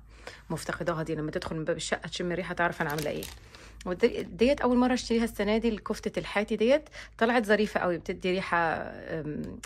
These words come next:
يونيك كده للطبخة، عجبتني قوي. فلما أنزل هبقى أجيب كمان من دول خلطة ال-، كفتة الحاتي ديت. في خلطة كفتة عادية من نفس الباكيت ده، بس ما فرقتش قوي يعني، مش هجيبها تاني، لكن دي ظريفة قوي.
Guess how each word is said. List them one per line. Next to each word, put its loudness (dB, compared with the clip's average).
يونيك 0
كده 0
للطبخة، 0
عجبتني 2
قوي. -2
فلما -2
أنزل 0
هبقى -6
أجيب -6
كمان -4
من -4
دول -6
خلطة -4
ال-، -8
كفتة -8
الحاتي -4
ديت. -6
في 0
خلطة 6
كفتة 4
عادية 6
من 2
نفس -2
الباكيت -4
ده، 2
بس -2
ما 0
فرقتش 0
قوي -2
يعني، -6
مش -8
هجيبها -4
تاني، -2
لكن -8
دي -6
ظريفة -6
قوي. -12